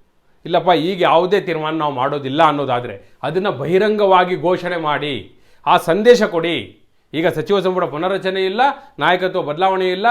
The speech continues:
ಸೂಕ್ತ ಸಮಯದಲ್ಲಿ ನಾವು ತೀರ್ಮಾನ ತೆಗೆದುಕೊಳ್ತೀವಿ ಅನ್ನೋದನ್ನಾದ್ರೂ ಕನ್ವೆ ಮಾಡಿ. ಇಲ್ಲಾಂದ್ರೆ ಪ್ರತಿದಿನ ಸಚಿವ ಸಂಪುಟ ಪುನರಚನೆ ಆಗುತ್ತೆ, ನಾಯಕತ್ವ ಬದಲಾವಣೆ ಇಲ್ಲ, ಅಧಿಕಾರ ಹಸ್ತಾಂತರ ಇಲ್ಲ ಅನ್ನೋ ಮೆಸೇಜ್ ಹೋಗ್ತಾ ಹೋದ್ರೆ,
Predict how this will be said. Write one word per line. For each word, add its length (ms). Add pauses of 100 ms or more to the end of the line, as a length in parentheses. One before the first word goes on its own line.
(360)
ಸೂಕ್ತ 240
ಸಮಯದಲ್ಲಿ 460
ನಾವು 120
ತೀರ್ಮಾನ 340
ತೆಗೆದುಕೊಳ್ತೀವಿ 520
ಅನ್ನೋದನ್ನಾದ್ರೂ 480
ಕನ್ವೆ 220
ಮಾಡಿ. 180
ಇಲ್ಲಾಂದ್ರೆ 640
ಪ್ರತಿದಿನ 440 (680)
ಸಚಿವ 240
ಸಂಪುಟ 220
ಪುನರಚನೆ 500
ಆಗುತ್ತೆ, 420
ನಾಯಕತ್ವ 420
ಬದಲಾವಣೆ 460
ಇಲ್ಲ, 180 (120)
ಅಧಿಕಾರ 340
ಹಸ್ತಾಂತರ 420
ಇಲ್ಲ 240 (340)
ಅನ್ನೋ 160
ಮೆಸೇಜ್ 320
ಹೋಗ್ತಾ 240
ಹೋದ್ರೆ, 480